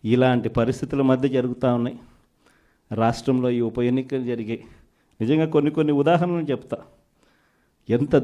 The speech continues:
దారుణమైన పరిస్థితిలో ఈ రాష్ట్రంలో ప్రజాస్వామ్యాన్ని వీళ్ళు నడిపిస్తా ఉన్నారు అనంటే,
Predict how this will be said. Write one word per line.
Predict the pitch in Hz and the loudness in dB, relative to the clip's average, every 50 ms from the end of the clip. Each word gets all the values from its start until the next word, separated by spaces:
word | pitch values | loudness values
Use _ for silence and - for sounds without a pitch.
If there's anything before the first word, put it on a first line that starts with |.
| - 117 | 2 -2
దారుణమైన | 120 135 143 160 165 165 165 165 165 165 165 156 156 | 0 0 0 2 2 0 0 0 0 -2 -2 -2 -2
పరిస్థితిలో | 147 139 139 143 - 131 - 147 143 143 | -2 -2 -2 -6 -10 -10 -6 -4 -4 -2
ఈ | 139 135 | -2 -4
రాష్ట్రంలో | 120 123 123 127 - - - 147 139 143 143 135 123 120 - 190 170 - _ _ _ _ _ _ _ _ _ _ _ _ _ _ - | -4 -4 -6 -6 -8 -10 -8 -6 -6 -4 -4 -2 -4 -4 -6 -8 -14 -20 _ _ _ _ _ _ _ _ _ _ _ _ _ _ -6
ప్రజాస్వామ్యాన్ని | 127 127 123 120 147 147 143 - - 147 139 139 139 139 135 139 135 | -6 -4 0 2 2 2 2 0 0 0 2 2 2 2 2 2 0
వీళ్ళు | 131 135 131 123 | 0 -2 -2 -2
నడిపిస్తా | 117 113 113 110 - 120 - - - 120 117 | -4 -4 -4 -6 -8 -10 -10 -8 -6 -6 -6
ఉన్నారు | 117 113 113 110 110 107 107 107 | -6 -8 -10 -10 -10 -10 -10 -12
అనంటే, | 104 104 104 98 - - | -12 -14 -14 -16 -16 -18